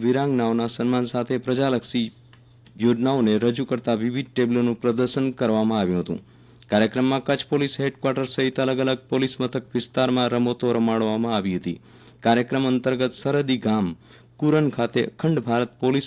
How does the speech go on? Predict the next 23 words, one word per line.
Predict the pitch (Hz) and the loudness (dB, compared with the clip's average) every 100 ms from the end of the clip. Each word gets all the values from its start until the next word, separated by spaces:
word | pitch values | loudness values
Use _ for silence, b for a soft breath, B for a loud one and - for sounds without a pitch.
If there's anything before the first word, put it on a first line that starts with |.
| 117 | 0
મિત્ર | 113 123 117 | 0 0 0
સંમેલનનું | 131 131 123 110 113 117 | 0 0 2 2 2 2
આયોજન | 110 107 120 123 | 2 2 0 0
કરવામાં | 104 101 107 113 | 0 2 2 2
આવ્યું | 120 127 | 0 0
હતું | 127 135 | 0 0
અને | 131 | 0
સરહદી | - 139 135 135 | -2 -2 0 0
લોકો | 123 113 120 - | 0 -2 -4 -4
સાથે | 117 120 | -4 -4
સંકલન | 117 123 113 117 120 139 | -2 -2 0 -2 -2 -2
કરીને | 139 107 98 98 B B B 92 | -2 0 -2 -6 B B B -2
વિશાળ | 113 123 127 123 | 0 0 2 2
બાઇક | 110 117 117 110 | 2 0 0 0
રેલી | 104 104 101 107 | 0 0 0 0
યોજાઈ | 110 104 95 90 | 0 2 0 -2
હતી. | 92 85 - _ _ _ _ _ _ _ _ _ _ _ _ - b b b b b b b _ _ _ _ _ _ - - | -4 -8 -8 _ _ _ _ _ _ _ _ _ _ _ _ -20 b b b b b b b _ _ _ _ _ _ -10 -6
પશ્ચિમ | 135 - 175 180 | -4 0 2 2
કચ્છ | 185 180 - | 2 0 0
પોલીસ | 165 170 170 | 2 2 2
દ્વારા | 180 170 165 | 0 2 4
આયોજિત | 165 156 165 - - | 2 2 -2 -2 -6
સ્પોર્ટ્સ | 156 165 165 | 0 0 0